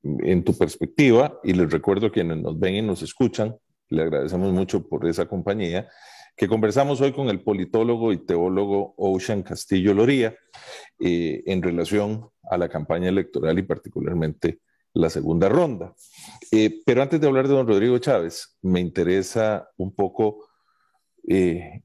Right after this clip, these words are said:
que pudieras mencionar, eh, lo, lo mencionaste muy al pasar, el partido, ¿verdad?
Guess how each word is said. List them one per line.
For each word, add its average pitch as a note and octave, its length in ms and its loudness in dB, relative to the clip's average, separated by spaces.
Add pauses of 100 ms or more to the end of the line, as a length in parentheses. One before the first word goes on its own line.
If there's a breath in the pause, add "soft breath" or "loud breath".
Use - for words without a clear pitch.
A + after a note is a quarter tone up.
(160)
que G2+ 100 2
pudieras F#2+ 460 2
mencionar, G2 800 0 (180)
eh, E2+ 300 -4
lo, - 160 2
lo E2+ 180 2
mencionaste F2 540 -2
muy G2+ 180 -2
al G#2 100 -2
pasar, G2+ 320 -2
el A2 120 -2
partido, A2+ 480 -2 (480)
¿verdad? G2 360 -2